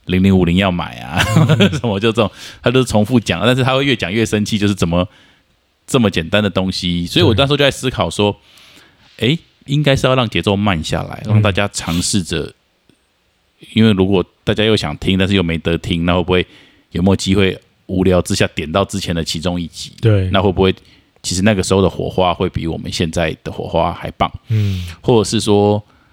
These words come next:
Speaker 1: 就第一个他有没有机会去，去回，会回到之间啊，之前啊，然后再来就是说自己有没有机会透过一段空白去，
Speaker 2: 嗯。
Speaker 1: 去消化掉，然后变成一，更知道自己想要表达什么。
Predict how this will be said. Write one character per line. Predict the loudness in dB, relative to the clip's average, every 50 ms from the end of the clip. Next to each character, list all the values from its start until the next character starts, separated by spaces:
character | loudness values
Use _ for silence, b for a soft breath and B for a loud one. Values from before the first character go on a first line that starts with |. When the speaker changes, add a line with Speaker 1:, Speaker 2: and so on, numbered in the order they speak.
| b b b b b b _
Speaker 1:
就 | -2 -2 0
第 | 0 2
一 |
个 | 0 0
他 | 0 0 -2
有 | -2 -2
没 | -2 -4
有 | -4
机 | -4 -4 -4 0
会 | 0 0 0
去， | 0 0 0 0 0 -2 -6 _ _
去 | -2 0 0
回， | 0 0 0 -2 -2 -2 -4 -12 -12
会 | -4 0 0 0
回 | 0 0 -4 -2
到 | 0 0 -2
之 | -2 -4 -8 -12
间 | -10 -10 -10 -10 -10 -12 -16
啊， | -20 -18 -8
之 | -2 0 0
前 | 2 2 0 -4 -4 -10
啊， | -12 -20 -10 -4
然 | -2
后 | 0
再 | 2 2
来 | 2
就 | 2
是 | 2 0
说 | 0
自 | 0 -2 -4
己 | -4 -4
有 | -4 0
没 | 2 2
有 | 2
机 | 2 0 -2 -2 0
会 | 2 2 2 0 0 -4 b b b b b b b b b b b _ _ _
透 | 0 0 0
过 | 2 2 0 0
一 | 0
段 | 0 0 0 2 2 0 -4 -8 -12 -14 _ _ _ _ _ _ _ _ _ _ _ _ _ _ _ _ _ _ _ _ _ -2
空 | 0 0 0 0 -4
白 | -10 -12 -12 -10 -6
去， | -2 0 2 2 2 0 -2
Speaker 2:
嗯。 | -4 -8 -14 b b b b b b b b b
Speaker 1:
去 | -6 -2 0 0
消 | 2 2 2 0 0 0
化 | 0 -2 -2 -2
掉， | -2 -4 -4 -4 -4
然 | -4 -2
后 | -2 -2
变 | 0 0 0 0
成 | -2 -6 -8 -8 -6
一， | -6 -8 -8 -12 _ _
更 | -2 -2 -2 -2
知 | -2 -2
道 | 0 0 0
自 | -2 -4
己 | -10 -8
想 | -8 -6 -4 -6
要 | -6
表 | -4 -4 -6 -6 -6
达 | -6 -6 -6
什 | -6 -4 -6 -6 -6 -8 -12
么。 | -20 -20 -20